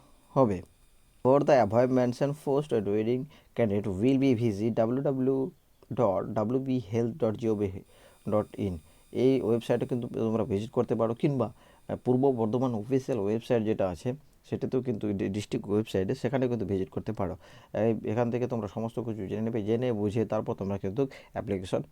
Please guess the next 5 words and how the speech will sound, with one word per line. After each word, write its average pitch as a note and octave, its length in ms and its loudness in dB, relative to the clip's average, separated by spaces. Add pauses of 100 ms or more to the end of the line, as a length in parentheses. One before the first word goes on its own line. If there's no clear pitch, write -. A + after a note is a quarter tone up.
(100)
করবে। G#2+ 360 0 (1300)
আর A#2+ 180 0
এখানে A#2+ 300 2
recruitment D3+ 560 -2
or B2+ 160 4